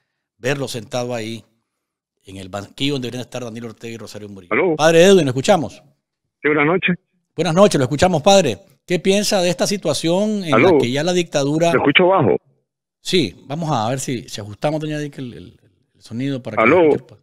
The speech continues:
Speaker 1: ¿Me escucha, padre? ¿Me escucha, padre Román? ¿Aló?
Speaker 2: ¿Aló?
Speaker 1: ¿Me escucha, padre?
Speaker 2: Aquí más o menos, ¿eh? ¿Me está hablando bajo?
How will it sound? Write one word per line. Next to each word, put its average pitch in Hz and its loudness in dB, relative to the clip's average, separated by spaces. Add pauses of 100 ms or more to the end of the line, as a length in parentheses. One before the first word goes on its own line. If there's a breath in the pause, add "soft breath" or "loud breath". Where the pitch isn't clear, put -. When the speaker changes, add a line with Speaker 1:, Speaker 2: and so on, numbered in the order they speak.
(140)
Speaker 1:
¿Me 143 -8
escucha, 196 2
padre? 156 8 (2750)
¿Me 135 -2
escucha, 190 8
padre 165 10
Román? 160 6 (2750)
¿Aló? 185 8 (1160)
Speaker 2:
¿Aló? 139 10 (480)
Speaker 1:
¿Me 147 0
escucha, 190 6
padre? 135 8 (1600)
Speaker 2:
Aquí - 6
más 110 10
o - 10
menos, 107 10
¿eh? 135 8 (140)
¿Me - 6
está - 6
hablando 143 10
bajo? 90 4